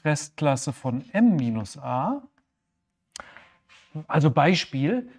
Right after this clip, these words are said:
wir haben, rechnen modulo fünf, M ist fünf. Und dieses Element ist die zwei. Dann könnte man auch sagen, dann nehmen wir doch fünf minus zwei.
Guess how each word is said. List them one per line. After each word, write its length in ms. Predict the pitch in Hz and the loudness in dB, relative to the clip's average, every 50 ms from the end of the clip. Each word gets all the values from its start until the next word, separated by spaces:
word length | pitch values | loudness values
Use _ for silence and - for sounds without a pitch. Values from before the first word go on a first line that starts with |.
| - - - | -18 -8 -6
wir 120 | 143 120 | -4 -2
haben, 260 | 135 143 143 131 - - _ _ _ _ _ _ - | -2 -2 -2 -4 -6 -8 _ _ _ _ _ _ -8
rechnen 320 | 131 151 151 - 160 151 147 | -6 -4 -4 -2 -2 0 2
modulo 320 | 147 147 135 135 127 123 | 2 0 0 -2 -4 -4
fünf, 680 | - - - 170 160 135 117 107 - - - - _ _ _ _ _ - | -6 -2 4 4 4 4 4 0 -4 -10 -18 -20 _ _ _ _ _ -2
M 160 | 143 143 147 | 0 0 0
ist 100 | 147 - | 0 -2
fünf. 480 | - - 143 117 101 101 - - _ _ _ _ _ _ _ _ _ _ _ _ _ _ _ _ _ _ - | -4 -4 -4 -4 -6 -8 -16 -20 _ _ _ _ _ _ _ _ _ _ _ _ _ _ _ _ _ _ -8
Und 240 | 151 139 - - - _ _ _ _ _ _ - | -8 -8 -8 -10 -16 _ _ _ _ _ _ -4
dieses 200 | 170 196 202 190 | -4 -2 -2 -2
Element 400 | 214 185 175 170 170 170 165 170 | -2 0 0 2 2 0 0 -2
ist 140 | 151 - - | -4 -6 -6
die 80 | 151 | -6
zwei. 680 | - - - - 160 156 147 135 117 113 127 180 247 247 _ _ _ _ _ _ _ _ _ _ _ _ _ _ _ - | -4 -4 -4 0 2 2 2 2 2 0 -2 -4 -6 -8 _ _ _ _ _ _ _ _ _ _ _ _ _ _ _ -14
Dann 140 | - 135 | -12 -10
könnte 200 | - - 165 160 | -6 -6 -4 -2
man 120 | 165 165 156 | -2 -2 -2
auch 60 | 143 | -2
sagen, 220 | 123 160 165 160 | 0 0 -2 0
dann 120 | 156 160 156 | 0 -2 -2
nehmen 160 | 160 165 160 | -2 -2 -2
wir 60 | 170 | -2
doch 260 | 170 160 165 - - _ _ _ _ | -2 -2 -4 -6 -12 _ _ _ _
fünf 300 | 214 208 190 170 - - | -4 -2 -2 -2 -4 -2
minus 400 | 190 233 214 160 123 - - - | 0 2 2 2 0 -2 -6 -10
zwei. 500 | - - - 135 117 120 123 156 220 254 | -12 -8 -6 -4 -4 -4 -4 -6 -8 -10